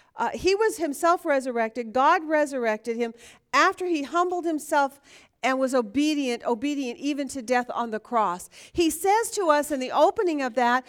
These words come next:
"I want you to have this same attitude which was in Christ Jesus." You're to have it in yourself, that you're to have that kind of humility and that kind of willingness to suffer.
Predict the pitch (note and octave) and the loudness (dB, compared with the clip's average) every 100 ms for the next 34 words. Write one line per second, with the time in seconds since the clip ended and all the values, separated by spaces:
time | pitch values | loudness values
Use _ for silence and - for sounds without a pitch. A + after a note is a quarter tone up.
0 | - - D4+ D4+ D#4 F4+ D#4 D4 A3+ C#4 | -4 0 2 2 2 0 0 -2 -2 -6
1 | - - D#4 D4 C#4 C#4 C4+ C4+ A#3+ A#3+ | -4 -2 -2 -2 -2 -2 -4 -6 -8 -8
2 | A#3+ B3 A3+ A3 - G3+ G3 - G#3+ F#3+ | -6 -6 -4 -8 -4 -4 -4 -8 -10 -10
3 | D#3+ E3+ _ _ _ _ A#3+ C4+ B3+ B3+ | -10 -12 _ _ _ _ -6 0 0 2
4 | C#4+ C#4 C4+ B3 A3+ G#3+ - A3+ E3+ - | 0 0 -2 -2 -4 -6 -4 -2 -2 -2
5 | A#3 C#4 C4+ B3+ G#3+ B3+ D4+ F4 - D4+ | -4 -4 -2 -2 0 2 2 0 -4 -2
6 | D4+ C4 - B3 A#3 D#4 F4+ F4 E4+ - | 0 -4 -6 -6 -2 0 0 -2 -6 -8
7 | - - B3 C#4+ - - D4 D4 C4+ A3 | -18 -6 0 0 -2 -4 -4 0 -2 -4
8 | A3+ D4 G4 A4 F#4+ C#4+ A3 F#3+ G#3+ - | -2 2 2 4 2 0 -2 -2 -4 -8
9 | C#4 - D#4+ D#4 D#4 - - | -10 -4 0 0 0 -8 -10